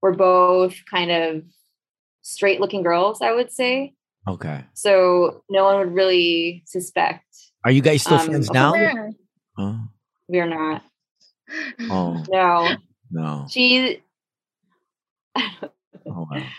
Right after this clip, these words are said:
Speaker 1: Yeah, I usually am friends. I usually have good relationships with my ex, except for
Speaker 2: Oh.
Speaker 1: her.
Speaker 3: Her.
Speaker 1: Yeah.
Speaker 2: Oh,
Speaker 3: Mm,
Speaker 2: shucks.
Speaker 3: part, part of me wants to ask what happened,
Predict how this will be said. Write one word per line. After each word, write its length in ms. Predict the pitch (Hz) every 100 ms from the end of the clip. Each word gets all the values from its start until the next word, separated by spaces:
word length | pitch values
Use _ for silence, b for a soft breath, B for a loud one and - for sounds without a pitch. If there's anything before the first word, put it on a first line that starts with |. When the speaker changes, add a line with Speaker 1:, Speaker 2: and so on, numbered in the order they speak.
| B B _ _ -
Speaker 1:
Yeah, 200 | 202 180
I 100 | 208
usually 500 | 220 233 233 254 262
am 140 | 233 220
friends. 380 | 196 190 190 185
I 60 |
usually 340 | 190 214 214 233
have 160 | 208
good 140 | 185 185
relationships 560 | 185 170 - - 180 180
with 80 |
my 100 | 165
ex, 320 | 156 156 - -
except 340 | 160 - -
for 320 | - - - 180 _ _ _
Speaker 2:
Oh. 260 | - 76 71
Speaker 1:
her. 240 | 185 180 _ _ -
Speaker 3:
Her. 340 | 277 254 254 147 - _ -
Speaker 1:
Yeah. 220 | - - - _ _ B B _ _ _ -
Speaker 2:
Oh, 120 | 302
Speaker 3:
Mm, 160 | 294 269
Speaker 2:
shucks. 120 | -
Speaker 3:
part, 340 | 349 349 302
part 160 | 330 349
of 120 | 403
me 160 | 392 392
wants 280 | 311 277 -
to 60 |
ask 400 | 262 233 233 247
what 220 | 294 294 240
happened, 680 | 254 247 247 302 339 359